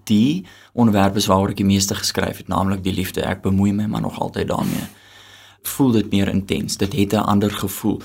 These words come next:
Maar ek dink nie dis minder eerlik as wat dit nog ooit was nie. Dit's net meer ontwapenend, want dit het nog dieper na,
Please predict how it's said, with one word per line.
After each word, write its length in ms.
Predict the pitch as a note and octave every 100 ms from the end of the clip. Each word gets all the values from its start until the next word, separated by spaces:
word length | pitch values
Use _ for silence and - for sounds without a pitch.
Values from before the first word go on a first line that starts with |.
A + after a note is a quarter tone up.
| - - _
Maar 160 | G#2+ G#2
ek 80 | G#2+
dink 160 | C3
nie 120 | E3
dis 200 | C3+ A#2+ F2+
minder 640 | G2+ G2 A2 B2 A#2+ A2+
eerlik 440 | G#2+ G#2+ G2+ G2
as 120 | G2
wat 100 | G2+
dit 60 | G2
nog 120 | G2 G#2
ooit 200 | G#2+ G#2
was 240 | E2+ -
nie. 140 | G#2
Dit's 220 | G2+ G2+ -
net 240 | G#2+ A2
meer 380 | G2 G#2 G#2+ G#2+
ontwapenend, 800 | G2+ F#2+ G2 F#2 F#2 G2 G2 F#2+
want 220 | F#2 F#2+
dit 160 | F#2+ G2
het 140 | G2
nog 200 | G2+ F#2+
dieper 360 | - G2 G#2+ F#2+
na, 260 | F#2+ F#2